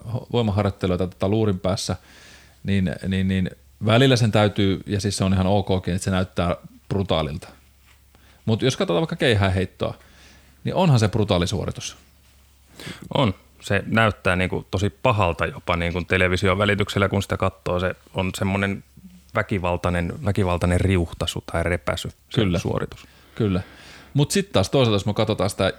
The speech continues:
Speaker 1: niinku vaikka hidastuskuvana, se näyttää pahalta, mutta, mutta ainakin itse, jos sitä katsotaan,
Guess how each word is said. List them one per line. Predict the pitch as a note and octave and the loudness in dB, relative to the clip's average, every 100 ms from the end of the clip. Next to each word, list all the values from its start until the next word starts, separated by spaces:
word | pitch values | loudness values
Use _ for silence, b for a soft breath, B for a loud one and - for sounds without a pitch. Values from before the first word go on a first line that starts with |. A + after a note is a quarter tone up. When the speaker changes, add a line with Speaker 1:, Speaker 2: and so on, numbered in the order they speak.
| - - | -10 -8
Speaker 1:
niinku | G#2 - - | -6 -4 -2
vaikka | - A2+ | 2 4
hidastuskuvana, | C#3+ B2 - - F#2+ F#2+ E2+ - - - - | 4 2 -2 -6 -4 -4 -6 -10 -16 -14 -4
se | G2+ | 2
näyttää | B2+ - A2 F#2+ | 2 2 0 0
pahalta, | A2 G#2+ G#2 F#2 | 0 0 0 0
mutta, | F2 - G2 - - | -2 -2 -4 -4 -8
mutta | G#2 G#2 - | -8 -4 -2
ainakin | G#2 G#2+ | 0 0
itse, | B2 C3 G#2 | 0 2 0
jos | - | 0
sitä | F#2+ | -4
katsotaan, | G2 G2 F#2+ F#2 | -2 -2 -2 -2